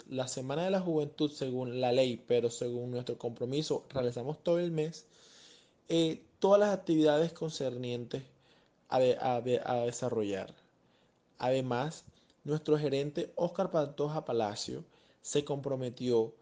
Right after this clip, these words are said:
a que cada una de estas recomendaciones entren como parte del diagnóstico de la construcción de la política pública departamental de juventudes.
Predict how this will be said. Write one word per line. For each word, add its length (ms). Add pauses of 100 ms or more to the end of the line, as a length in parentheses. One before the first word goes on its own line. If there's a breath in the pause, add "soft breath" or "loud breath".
(220 soft breath)
a 140
que 120
cada 300
una 180
de 80
estas 220
recomendaciones 1080 (880 soft breath)
entren 640
como 300
parte 380
del 200
diagnóstico 760
de 120
la 120
construcción 640
de 80
la 160
política 460
pública 500
departamental 720
de 80
juventudes. 800